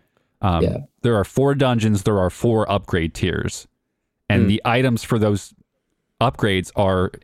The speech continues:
Speaker 1: in specifically the, the, the dungeon that it relates to. So if you're going for the second tier of upgrades, it's in the second dungeon, which I,
Speaker 3: Oh, okay.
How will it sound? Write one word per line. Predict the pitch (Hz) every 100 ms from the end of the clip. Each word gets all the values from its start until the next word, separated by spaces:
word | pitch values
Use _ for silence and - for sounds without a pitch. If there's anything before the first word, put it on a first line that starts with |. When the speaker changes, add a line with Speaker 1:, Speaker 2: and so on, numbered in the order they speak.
| - _
Speaker 1:
in | 127
specifically | 110 120 - - 127 123 - 110 101 95
the, | 92 -
the, | 131 107 -
the | 104 98
dungeon | 101 87 90
that | 82
it | 85 -
relates | 98 95 98 -
to. | 90 87 - _ _
So | 113
if | 104
you're | 113
going | 117
for | 104 104
the |
second | - 107 107 104
tier | 107 92
of | 87
upgrades, | 98 - 120 135 143 -
it's | 123 -
in | 131 120
the | 107
second | - 107 - 92 87
dungeon, | 85 - - - - _ _ _ _
which | -
I, | 139
Speaker 3:
Oh, | 135
okay. | 113 151